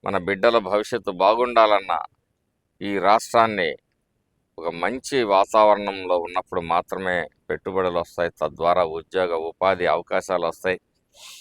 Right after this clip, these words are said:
అలాగే మన రాష్ట్రానికి రెవెన్యూ వస్తుంది, దానివలన అనేక సంక్షేమ కార్యక్రమాలని మనం చేసుకోగలుగుతామని చెప్పేసి సందర్భంగా తెలియజేస్తూ, సంవత్సరం క్రితం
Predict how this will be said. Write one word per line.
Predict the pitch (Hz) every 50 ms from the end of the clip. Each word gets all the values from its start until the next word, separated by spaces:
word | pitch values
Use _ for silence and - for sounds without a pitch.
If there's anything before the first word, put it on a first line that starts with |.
| - - _ _ _ _ _ _ -
అలాగే | - 120 131 139 143 139 139 135 120 98 - -
మన | 95 104 101 98
రాష్ట్రానికి | 90 98 104 113 - - 120 110 110 110 - 104 104 90 78 80
రెవెన్యూ | 95 98 98 113 123 123 123 120 117 110
వస్తుంది, | 101 98 - - - 101 95 92 92 95 98
దానివలన | 95 87 90 92 92 90 90 90 98 110 107 92 73 82
అనేక | 101 117 135 139 - - 135 123 - -
సంక్షేమ | 107 104 104 - - 131 123 117 107 - - 107
కార్యక్రమాలని | 104 110 123 127 - 113 113 113 113 107 107 104 101 98
మనం | 95 92 90 - _
చేసుకోగలుగుతామని | - 104 104 - - - 110 95 92 92 87 87 85 - 92 90 87 85 85 82
చెప్పేసి | 80 _ - 85 82 80 - - 82
సందర్భంగా | 82 82 85 87 87 87 92 90 87 82 - -
తెలియజేస్తూ, | - 87 98 110 117 110 120 120 - - 156 151 156 - _ _ _ _ _ _ _ _ _ _ _ _ _ _ _ _ _ _ _ _ _ _ _ _ _ _ _
సంవత్సరం | - 110 107 110 113 - - 104 104 104 95
క్రితం | - 101 101 - - 131 113